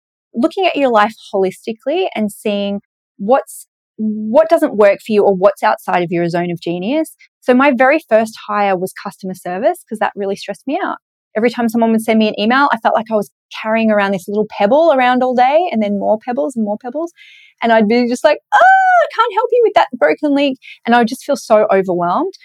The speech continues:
So that was my first hire. My second hire was bookkeeping 'cause that really stressed me out.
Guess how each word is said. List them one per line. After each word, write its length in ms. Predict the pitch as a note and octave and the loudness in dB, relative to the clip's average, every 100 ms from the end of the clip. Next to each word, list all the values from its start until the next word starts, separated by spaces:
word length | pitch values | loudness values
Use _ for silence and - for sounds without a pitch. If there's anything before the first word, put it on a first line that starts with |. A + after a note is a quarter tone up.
| - _ _ | -20 _ _
So 120 | - | 2
that 160 | B3 - | 2 4
was 100 | C#4 | 2
my 140 | B3+ A3+ | 2 2
first 260 | A3 A#3+ - - | 0 0 -4 -6
hire. 380 | F3+ F3 F#3 G3+ A3 | -2 0 0 -4 -4
My 160 | B3 | -6
second 300 | A#3 D4+ F4+ | -2 -2 0
hire 200 | D#4+ D4 | -2 -2
was 120 | B3+ A3+ | -2 -4
bookkeeping 840 | D4+ - - A#3 A3 F3 F3 E3+ _ | -10 -10 -6 -4 -4 -8 -10 -12 _
'cause 100 | G#3 | -4
that 180 | A3 - | -4 -2
really 200 | B3+ G#3 | -4 -6
stressed 340 | - - - - | -8 -12 -10 -12
me 100 | F#3 | -10
out. 220 | - | -10